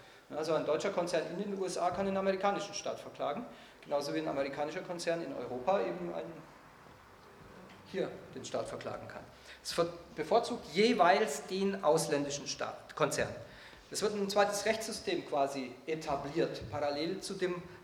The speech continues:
eigentlichen Rechtssystem. Das sind intransparente Schiedsverfahren, es gibt keine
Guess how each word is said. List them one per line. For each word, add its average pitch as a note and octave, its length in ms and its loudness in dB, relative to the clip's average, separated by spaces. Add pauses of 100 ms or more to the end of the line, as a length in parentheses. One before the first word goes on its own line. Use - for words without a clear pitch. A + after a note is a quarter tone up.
(100)
eigentlichen F3+ 640 6
Rechtssystem. - 680 -6 (560)
Das - 80 -6
sind F3 180 -6
intransparente G3 800 6
Schiedsverfahren, G3+ 600 4
es - 100 -2
gibt - 160 -8
keine D3+ 180 6